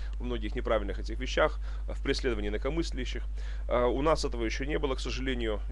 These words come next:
я имею в виду покаяние. Э, преследование инакомыслия у нас было, э, хоть отбавляй, и сжигали мы не меньше наших западноевропейских коллег, э, как церковь православная, мы, э, по локоть в крови также, но, э, и наши руки запятнаны еврейской кровью и кровью,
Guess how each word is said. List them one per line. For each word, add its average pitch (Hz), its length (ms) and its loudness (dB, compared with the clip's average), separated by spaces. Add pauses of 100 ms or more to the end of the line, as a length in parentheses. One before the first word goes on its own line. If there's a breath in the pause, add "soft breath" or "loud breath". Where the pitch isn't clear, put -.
я 110 240 -2
имею 110 200 -2
в - 40 -2
виду 101 140 -2
покаяние. 104 640 0 (260 loud breath)
Э, 98 360 -2
преследование 117 440 -2
инакомыслия 113 460 -2
у 92 40 -4
нас 92 160 -4
было, 147 440 2
э, 92 260 -4
хоть 101 120 -4
отбавляй, 113 480 0
и 92 440 -4
сжигали 110 440 0
мы 104 100 0
не 110 120 -2
меньше 120 320 -2
наших 107 280 -2 (320 loud breath)
западноевропейских 107 880 0
коллег, 160 320 0 (380 loud breath)
э, 113 260 4
как 120 180 -2
церковь 117 360 -2
православная, 110 460 0
мы, 101 400 -2
э, 85 320 -2
по 117 60 0
локоть 123 300 0
в - 80 -4
крови 131 300 -2
также, 127 340 0
но, 151 280 0 (440 loud breath)
э, 113 220 0
и 127 80 -2
наши 131 240 0
руки 127 240 -2
запятнаны 113 480 -2
еврейской 127 500 -2
кровью 110 400 -2
и 98 40 -4
кровью, 104 440 -2